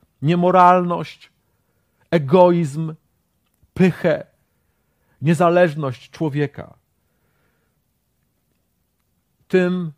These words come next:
na to uderzenie w imię miłości odpowiedz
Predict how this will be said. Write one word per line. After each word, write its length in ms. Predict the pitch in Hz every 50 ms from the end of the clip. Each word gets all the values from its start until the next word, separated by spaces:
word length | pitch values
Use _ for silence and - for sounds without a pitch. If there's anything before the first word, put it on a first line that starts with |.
| _ _ _ _ _ _ _
na 140 | 131 156 185
to 140 | - - 202
uderzenie 800 | 190 202 170 196 185 143 170 190 196 196 180 151 123 110 110 117 - _ _ _ _ _ _ _ _
w 80 | _ _ _ _ _ _ _ _ _ _ _ _ _ -
imię 480 | 190 196 185 185 180 170 170 165 156 - _ _ _ _ _ _ _ -
miłości 800 | 135 170 180 180 175 175 170 165 - - - - 117 101 - - - _ _ _ _ _ _ _ _ _ -
odpowiedz 800 | 160 - - - - 190 165 170 175 165 - - - _ _